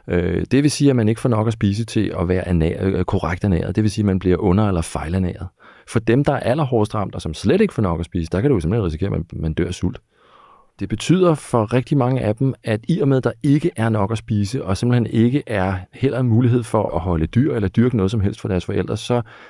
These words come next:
kan det for eksempel betyde, at de flytter sig, øh, i håbet om at finde en, en anden region af landet eller et andet land, hvor der måske er en lille bitte, bitte smule mere at spise.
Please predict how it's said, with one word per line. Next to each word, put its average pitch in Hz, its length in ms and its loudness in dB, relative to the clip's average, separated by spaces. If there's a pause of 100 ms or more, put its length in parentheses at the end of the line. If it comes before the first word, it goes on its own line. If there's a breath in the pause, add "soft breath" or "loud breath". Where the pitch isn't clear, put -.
(180 loud breath)
kan 160 180 -2
det 180 100 0
for 139 80 2
eksempel 117 260 -2
betyde, 127 540 -2
at 110 140 -2 (140)
de 104 240 2 (480 soft breath)
flytter 117 240 2
sig, 131 160 -4 (240)
øh, 101 320 2
i 120 100 2
håbet 135 280 4
om 107 120 -2
at 104 80 -2
finde 110 400 2
en, 92 380 0
en 87 140 0
anden 113 200 2
region 117 340 0
af 104 100 4
landet 110 380 2
eller 87 140 2
et 76 80 -2
andet 104 200 2
land, 98 240 -2
hvor 95 320 2 (100)
der 95 100 -4
måske - 300 -4
er 92 80 -6
en 104 140 -4
lille 180 300 0
bitte, 151 220 -4
bitte 147 200 -2
smule 110 280 2
mere 104 200 2
at 104 60 -2
spise. 131 300 -4